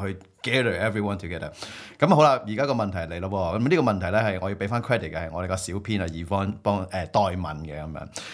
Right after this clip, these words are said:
噉啊，佢話如果阿 Dor-，Dorothy 呢，係有呢個 superpower 嘅話，噉你究竟係想幫 Dream Impact 做啲乜嘢呢？噉樣。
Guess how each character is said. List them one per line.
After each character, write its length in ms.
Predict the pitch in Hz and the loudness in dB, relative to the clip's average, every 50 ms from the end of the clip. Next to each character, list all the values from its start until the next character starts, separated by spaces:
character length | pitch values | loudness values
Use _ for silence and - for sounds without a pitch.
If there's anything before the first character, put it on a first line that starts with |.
| - - - | -16 2 6
噉 180 | 151 175 208 202 | 6 8 10 8
啊， 100 | 175 147 | 8 6
佢 140 | 143 139 | 4 4
話 180 | 135 127 117 110 104 104 | 4 6 6 4 2 0
如 180 | 113 120 127 113 | -4 -4 -2 0
果 100 | 101 123 | 2 4
阿 160 | 151 175 160 | 4 4 4
Dor-，Dorothy 840 | 156 - 185 185 170 - - - 160 175 160 127 - - 95 82 90 | 4 4 4 4 2 2 2 2 2 4 4 2 0 -4 -6 -4 0
呢， 220 | 104 117 123 120 | 0 0 0 0
係 80 | 117 110 | 0 2
有 180 | 110 107 101 117 | 2 2 2 2
呢 80 | 160 160 | 2 2
個 200 | 147 127 117 113 | 4 4 4 4
superpower 1000 | 110 - - 190 190 190 190 190 - - - 175 170 170 165 151 113 85 78 85 | 2 2 0 0 2 2 -2 -6 -6 -2 2 4 6 6 6 6 4 0 -4 -6
嘅 120 | 90 87 | -8 -8
話， 240 | 85 80 76 76 - - - - - - - _ | -8 -8 -8 -10 -12 -16 -20 -20 -20 -20 -14 _
噉 240 | - - 139 202 196 | 2 4 4 6 6
你 240 | 170 156 147 135 131 | 6 4 4 2 0
究 220 | 120 - 143 135 | 2 4 4 4
竟 140 | 123 139 151 175 | 4 4 0 0
係 100 | 135 113 | 0 0
想 220 | - 104 107 131 | 0 0 0 2
幫 240 | - 147 143 147 143 | 4 4 4 4 2
Dream 200 | - 147 151 147 143 143 143 135 | 0 0 2 2 4 2 2 2
Impact 160 | 131 95 78 | 0 -2 -2
做 180 | - 85 82 85 | -4 -6 -6 -4
啲 140 | 95 101 98 | -4 0 2
乜 140 | 101 107 107 | 2 2 2
嘢 180 | 90 82 76 76 | 0 -4 -8 -6
呢？ 80 | 80 90 | -4 -2
噉 320 | 92 90 87 80 78 78 | -2 -2 -2 -4 -4 -6
樣。 140 | 76 71 | -8 -10